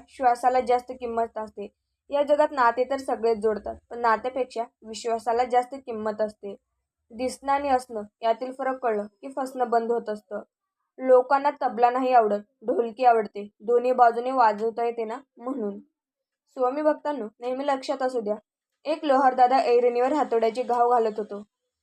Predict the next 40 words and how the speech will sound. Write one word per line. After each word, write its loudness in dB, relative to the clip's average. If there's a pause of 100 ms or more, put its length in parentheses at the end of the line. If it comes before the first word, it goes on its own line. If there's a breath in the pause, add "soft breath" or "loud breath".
(140)
मी -6
विचारले, 0
"किती -10
वर्षे 4
झाली 2
हातोडी 2
आणि 2
ऐरणीला?" 0 (120)
लोहारदादा 4
म्हणाले, -2 (440)
"हातोड्या 4
अनेक 2
तुटल्या, -8 (120)
पण -6
ऐरण 4
मात्र 2
तशीच -2
आहे." 0 (340)
मी -6
विचारले, 2 (240)
"असे -2
का?" -4 (440)
तेव्हा 2
त्याने 0
सुंदर 0
उत्तर 2
दिले, -4 (180)
"घाव 0
घालणारे 0
तुटतात, -8 (160)
पण -8
घाव 2
सहन -6
करणारे 0 (440)
कधीही 0
तुटत 0
नाही, -8
तर -8
ते -6
कणपर-, -4